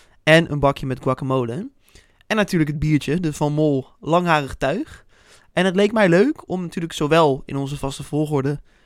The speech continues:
het biertje gewoon te drinken, te beoordelen. Maar ook uiteindelijk iets te zeggen over, past dit biertje nou goed bij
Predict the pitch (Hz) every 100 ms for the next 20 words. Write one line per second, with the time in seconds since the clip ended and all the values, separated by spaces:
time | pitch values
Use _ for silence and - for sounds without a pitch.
0 | _ - 139 147 139 147 143 170 180 190
1 | 190 175 - - 170 160 180 160 156 151
2 | 160 _ _ _ _ - 151 202 - -
3 | 175 165 165 - 139 147 - 107 139 131
4 | - 185 - 156 143 147 139 143 147 -
5 | 170 - - - 135 131 131 131